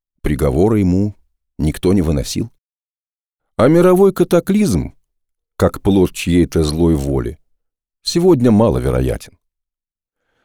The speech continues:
Возможно, конечно, и самое худшее при наихудшем стечении обстоятельств, но так хочется верить в другое. И веришь ведь, веришь.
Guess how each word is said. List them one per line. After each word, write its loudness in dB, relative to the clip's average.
Возможно, 2
конечно, 2
и 0
самое 2
худшее -4
при 4
наихудшем 2
стечении -2
обстоятельств, -4
но 2
так -2
хочется -2
верить 0
в -10
другое. -4
И 0
веришь -2
ведь, -20
веришь. -4